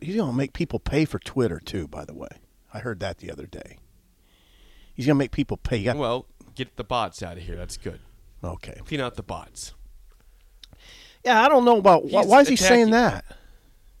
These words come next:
Speaker 2: Elon Musk attacked us.
Speaker 1: Yeah, I don't, I don't much care what
Speaker 2: Why
Speaker 1: Elon
Speaker 2: is
Speaker 1: Musk
Speaker 2: small
Speaker 1: is.
Speaker 2: talk even legal?
Speaker 1: Well, we're gonna do it.
Speaker 2: The
Speaker 1: How
Speaker 2: man
Speaker 1: about
Speaker 2: who
Speaker 1: that?
Speaker 2: owns Twitter is trying to get us get, to get rid of idle chit chat, and I say,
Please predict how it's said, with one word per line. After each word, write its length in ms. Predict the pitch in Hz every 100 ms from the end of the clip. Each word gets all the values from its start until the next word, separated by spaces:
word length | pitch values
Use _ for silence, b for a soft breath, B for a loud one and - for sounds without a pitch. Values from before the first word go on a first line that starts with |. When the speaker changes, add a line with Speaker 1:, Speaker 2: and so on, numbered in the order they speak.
| -
Speaker 2:
Elon 320 | 165 170 151
Musk 240 | 143 143 -
attacked 420 | 135 139 135 -
us. 240 | 85 - -
Speaker 1:
Yeah, 160 | 113 101
I 120 | 202
don't, 180 | 190 - _ -
I 80 | 226
don't 240 | 165 92 - _ _ _ - - - -
much 520 | 120 117 101 - -
care 320 | - 92 90
what 120 | 85
Speaker 2:
Why 180 | 131 -
Speaker 1:
Elon 200 | 98 95
Speaker 2:
is 60 | -
Speaker 1:
Musk 180 | 82 82
Speaker 2:
small 260 | 147 147 147
Speaker 1:
is. 60 |
Speaker 2:
talk 360 | - 143 120 - -
even 500 | 131 120 120 113 110
legal? 420 | 104 - 92 - _ -
Speaker 1:
Well, 300 | 113 101 - - -
we're 120 | 113
gonna 140 | 101
do 180 | 85 87
it. 140 | 76 -
Speaker 2:
The 80 |
Speaker 1:
How 20 | 143
Speaker 2:
man 100 | 175
Speaker 1:
about 120 | 135
Speaker 2:
who 60 |
Speaker 1:
that? 100 | 156
Speaker 2:
owns 260 | 151 180 170
Twitter 460 | - 180 131 113 123 _
is 160 | - 135
trying 320 | - 147 135
to 80 | 131
get 140 | 127
us 180 | 127 - -
get, 220 | 127 -
to 80 | 117
get 80 | 110
rid 120 | 117
of 40 | 110
idle 200 | 110 110
chit 200 | 104 127
chat, 260 | - 123 113
and 100 | 135
I 80 | 151
say, 240 | - 156